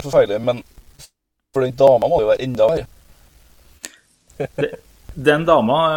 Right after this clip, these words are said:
Speaker 2: eh, kommer til å føle hvordan det er å være mora mi, for å si det sånn, og høre det der kaklet her døgnet rundt. Nei. Jeg tror vi sier nei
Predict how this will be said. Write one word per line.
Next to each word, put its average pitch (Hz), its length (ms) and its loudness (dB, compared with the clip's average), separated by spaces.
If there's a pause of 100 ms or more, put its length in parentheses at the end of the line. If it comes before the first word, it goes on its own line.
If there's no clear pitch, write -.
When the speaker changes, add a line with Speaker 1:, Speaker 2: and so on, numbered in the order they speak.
(160)
Speaker 2:
eh, 151 80 -2
kommer 139 240 -6
til 143 80 -2
å 135 40 -14
føle 131 200 -2
hvordan 147 160 -8
det 131 80 0
er 127 80 0
å 135 60 0
være 127 160 0
mora 117 180 -4
mi, 117 160 -6
for 131 120 -4
å 123 40 -8
si 127 80 -6
det 127 80 -4
sånn, 143 160 -8
og 135 80 -4
høre 131 160 0
det 120 140 -2
der 123 100 -6
kaklet 117 400 -4
her 120 300 -2
døgnet 117 580 -4
rundt. 156 300 -8 (1600)
Nei. 151 240 0 (920)
Jeg 170 200 0
tror 165 160 4
vi 208 160 2
sier 175 300 -2
nei 143 160 2